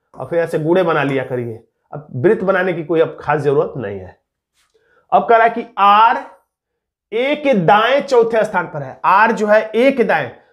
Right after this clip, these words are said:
तो हमेशा ये पहला नाम है, ये दूसरा वाला नाम पहले बना लिया करिए। जैसे हम यहाँ बना लेंगे ए। अब आप क्यों बना रहे हैं, क्योंकि आर को कहाँ बैठना है, दाएं बैठना है। किसके दाएं बैठना है, तो ए के दाएं बैठना है। तो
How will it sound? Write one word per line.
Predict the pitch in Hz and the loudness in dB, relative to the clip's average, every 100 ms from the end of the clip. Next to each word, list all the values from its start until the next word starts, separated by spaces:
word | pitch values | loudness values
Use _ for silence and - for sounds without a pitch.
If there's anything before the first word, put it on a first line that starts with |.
| _ | _
तो | 190 | -10
हमेशा | 208 226 240 | -4 -2 0
ये | 240 226 | -2 0
पहला | 220 208 233 | 2 4 4
नाम | 226 226 | 0 -2
है, | 233 | -2
ये | 226 | -2
दूसरा | 165 147 214 214 262 247 | -2 -4 -4 0 2 4
वाला | 240 | 4
नाम | 233 220 | 2 0
पहले | 214 208 220 | 0 2 2
बना | 196 190 | 0 0
लिया | 175 143 113 | -2 -2 -4
करिए। | 120 113 | -8 -8
जैसे | 139 165 180 | -6 -4 -4
हम | 185 | -2
यहाँ | 180 180 | -2 -2
बना | 165 156 | -2 -2
लेंगे | 156 - | -4 -4
ए। | 131 85 - _ _ _ _ _ _ _ 190 | -6 -8 -12 _ _ _ _ _ _ _ 0
अब | 214 | 4
आप | 214 214 - - | 2 2 -12 0
क्यों | 262 277 226 | 2 2 2
बना | 240 240 | 2 2
रहे | 247 | 0
हैं, | 247 | 0
क्योंकि | 233 269 285 - _ _ _ _ _ _ | -4 -4 -8 -14 _ _ _ _ _ _
आर | 208 247 294 | 2 4 4
को | 302 277 | 2 -2
कहाँ | 285 254 302 | 0 2 4
बैठना | 254 233 190 | 2 0 -4
है, | 156 | 0
दाएं | 196 220 247 | 2 2 2
बैठना | 202 180 151 151 | 0 -2 -6 -10
है। | 156 | -10
किसके | 151 226 226 - 302 | -8 -8 -6 -4 2
दाएं | 285 285 | 4 4
बैठना | 277 277 262 | 2 2 0
है, | 277 | -2
तो | 269 - | -2 -4
ए | 285 302 | -2 -2
के | 240 | -2
दाएं | 180 170 | -2 -4
बैठना | 151 147 151 | -4 -6 -10
है। | 135 120 - _ _ _ - | -10 -12 -18 _ _ _ -2
तो | 269 302 302 - - | 4 4 4 -2 -18